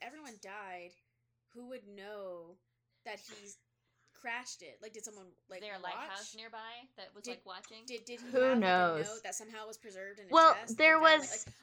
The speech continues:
Speaker 1: I'm
Speaker 3: the
Speaker 1: just so
Speaker 3: reason that they
Speaker 1: curious.
Speaker 3: had the idea of this is apparently during the inquiry, the mother of the first mate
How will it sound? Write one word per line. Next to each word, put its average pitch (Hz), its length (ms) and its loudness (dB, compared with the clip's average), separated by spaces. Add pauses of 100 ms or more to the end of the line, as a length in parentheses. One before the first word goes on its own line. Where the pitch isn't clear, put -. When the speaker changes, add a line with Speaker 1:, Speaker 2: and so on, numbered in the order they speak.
Speaker 1:
I'm 220 100 -6
Speaker 3:
the 285 80 6
Speaker 1:
just 285 140 8
so 233 40 -4
Speaker 3:
reason 330 400 0
that 269 220 6
they 233 220 8
Speaker 1:
curious. 240 60 0
Speaker 3:
had 233 380 6
the 214 500 4
idea 190 500 4
of 170 100 -2
this 175 240 4
is 175 180 -4
apparently 196 600 0 (100)
during 208 300 6
the 190 100 0
inquiry, 208 540 2 (320)
the 185 300 6
mother 190 400 6
of 175 500 4
the 180 160 4
first 180 340 0
mate 185 380 -4